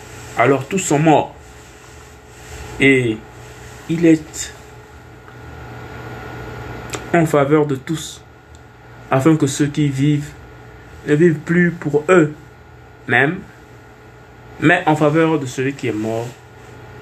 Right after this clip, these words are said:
et qui a été réveillé pour eux. C'est pourquoi dès maintenant, nous ne connaissons personne selon la chair. Et même si nous avons connu Mashiach selon la chair,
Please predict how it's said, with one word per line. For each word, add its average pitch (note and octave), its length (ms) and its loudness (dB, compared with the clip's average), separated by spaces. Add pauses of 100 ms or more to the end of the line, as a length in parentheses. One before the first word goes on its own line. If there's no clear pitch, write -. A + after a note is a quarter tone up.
(180)
et C3+ 140 4
qui D#3+ 400 2 (200)
a E3 120 4
été D3+ 240 4
réveillé C#3+ 640 2 (340)
pour F3 240 6
eux. E3 160 4 (3250)
C'est D#3+ 140 4
pourquoi E3 300 4
dès D#3+ 120 6
maintenant, D#3+ 500 0 (760)
nous G2+ 80 -8
ne G3 60 0
connaissons D#3 640 0 (160)
personne A2 440 -2 (160)
selon D#3 320 0
la C3 100 0
chair. G2 260 -6 (640)
Et B2+ 140 -2
même D3+ 320 4
si - 340 -2
nous D3+ 380 0 (480)
avons D3+ 200 4
connu D3 220 2
Mashiach C#3+ 400 0
selon C#3 240 -2
la A2 120 -2
chair, E2 320 -4